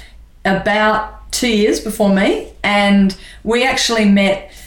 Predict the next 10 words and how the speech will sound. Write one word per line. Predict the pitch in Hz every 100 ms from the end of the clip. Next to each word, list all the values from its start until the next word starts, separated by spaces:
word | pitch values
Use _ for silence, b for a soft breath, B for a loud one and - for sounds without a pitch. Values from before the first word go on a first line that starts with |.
| B B -
on | 196 190
a |
holiday | - 240 254 247 208 190 185
in |
Coffs | 180 202 202 -
Harbour | 180 170 175 175 B B B B - -
with | 202 208
mutual | 208 202 208 190
friends. | 196 165 156 175
So, | - 185 180 170